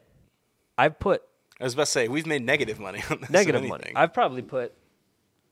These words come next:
Speaker 1: a thousand dollars into this podcast at,
Speaker 2: Yeah.
Speaker 1: at this point, and I'm making zero.
Speaker 2: Yeah.
Speaker 1: I mean, I was watching a, uh,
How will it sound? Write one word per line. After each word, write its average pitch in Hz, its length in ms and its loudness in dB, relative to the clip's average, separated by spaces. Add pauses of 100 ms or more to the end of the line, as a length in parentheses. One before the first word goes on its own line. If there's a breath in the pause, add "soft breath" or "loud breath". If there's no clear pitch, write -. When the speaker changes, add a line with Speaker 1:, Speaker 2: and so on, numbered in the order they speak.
(260)
Speaker 1:
a - 40 -20 (120)
thousand 139 320 0
dollars 135 340 0
into 143 220 -2
this 101 160 -10
podcast 104 600 -14 (100)
at, - 80 -8
Speaker 2:
Yeah. - 160 -6
Speaker 1:
at 120 100 -6
this 113 160 -10
point, 113 220 -10
and 123 100 -4
I'm 135 80 -6
making 123 320 -8
zero. 110 340 -14 (160)
Speaker 2:
Yeah. - 200 -12 (200 loud breath)
Speaker 1:
I 131 80 0
mean, 143 120 4
I 120 120 0
was 143 160 0
watching 143 400 -2
a, 120 200 0
uh, 98 320 0